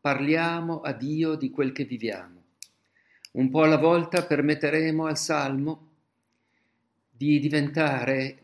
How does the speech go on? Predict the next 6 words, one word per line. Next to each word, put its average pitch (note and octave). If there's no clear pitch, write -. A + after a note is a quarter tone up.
pista F3+
di D3
educazione E3
dello C#3
Spirito D#3+
Santo A2+